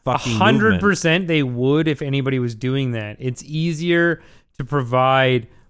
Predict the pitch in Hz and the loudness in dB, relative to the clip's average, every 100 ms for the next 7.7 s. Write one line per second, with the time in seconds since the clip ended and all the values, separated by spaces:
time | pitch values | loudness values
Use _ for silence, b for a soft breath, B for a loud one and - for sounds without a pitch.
0 | - 127 143 143 143 131 143 131 117 131 | -2 0 2 2 2 2 0 -4 -6 -4
1 | 135 123 131 117 113 123 135 147 151 160 | -4 -4 -6 -4 -2 -2 -2 -2 0 -2
2 | 143 127 123 131 123 120 123 113 120 123 | -2 0 0 0 -2 -2 -2 -2 -2 -2
3 | 127 123 117 113 113 113 120 120 131 120 | 0 -2 -2 -2 -4 -4 -4 -4 -4 -4
4 | 113 117 113 - 120 120 117 113 113 110 | -4 -6 -6 -4 -4 -4 -6 -6 -6 -6
5 | 110 110 110 107 110 104 104 101 101 98 | -6 -6 -8 -8 -6 -6 -8 -12 -14 -16
6 | b b b - 151 165 202 190 170 139 | b b b 0 2 4 4 4 4 4
7 | 139 160 156 131 135 135 127 | 4 4 4 2 0 0 -2